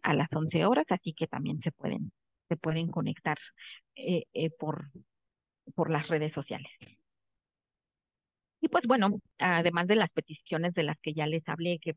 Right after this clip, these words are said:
que pudieran acudir, que pudieran estar, eh, ah, y perdónenme, no les comenté que estas conferencias,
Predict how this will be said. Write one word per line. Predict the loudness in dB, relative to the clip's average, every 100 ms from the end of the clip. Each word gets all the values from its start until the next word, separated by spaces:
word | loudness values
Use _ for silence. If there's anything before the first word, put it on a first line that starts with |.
| -8
que | -10
pudieran | -8 -6 -4 -4
acudir, | -6 -8 -4 -2 -2
que | -2 -4
pudieran | -4 -2 -2 -4
estar, | -6 -6 -6 -8 -18 -20 -18 -4
eh, | 0 0 0
ah, | 0 -2 -4 _
y | -6 -2
perdónenme, | 2 2 2 0 -2 0 2
no | 2 2
les | 0 0
comenté | -2 0 0 0
que | 2 2
estas | 2 -2
conferencias, | -4 -4 -2 -4 -6 -8